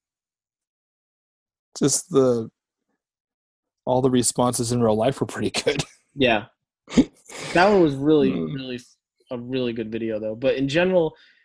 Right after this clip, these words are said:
Speaker 2: it was amazing theater. Um,
Speaker 1: Mm-hmm.
Speaker 2: honestly, the craziest, not to get too off topic in general, but the Diamond and Silk congressional
Speaker 1: Mm-hmm.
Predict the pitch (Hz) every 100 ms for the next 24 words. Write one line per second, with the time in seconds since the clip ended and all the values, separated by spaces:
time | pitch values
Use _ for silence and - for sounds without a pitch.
0 | - 143 143 139 131 - _ _ _ _
1 | 131 131 143 143 147 139 135 127 123 123
2 | 123 _ _ _ _ - 113 117 131 113
3 | - _ _ _ _ _ - 135 147 160
4 | - 185 180 185 _ _ - 151 143 -
5 | - 143 143 139 139 131 - - 143 131
6 | 135 127 120 - - 127 120 117 - _
7 | _ - 123 113 - - 120 117 113 -
8 | _ - 120 117 117 113 113 120 113 -
9 | _ _ - 131 120 120 117 113 127 127
10 | 135 135 127 120 113 - 127 156 - -
11 | _ _ _ _ _ _ _ - 170 147
12 | 156 147 147 143 135